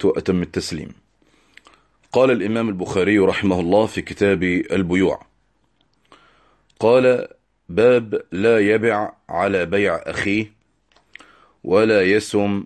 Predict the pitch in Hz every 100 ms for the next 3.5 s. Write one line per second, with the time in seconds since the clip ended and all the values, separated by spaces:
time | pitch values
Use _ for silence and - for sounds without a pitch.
0 | - 85 95 92 82 - 104 92 95 -
1 | 85 - 104 110 - 156 - - 101 104
2 | 120 90 95 95 90 104 107 107 101 107
3 | 80 - - -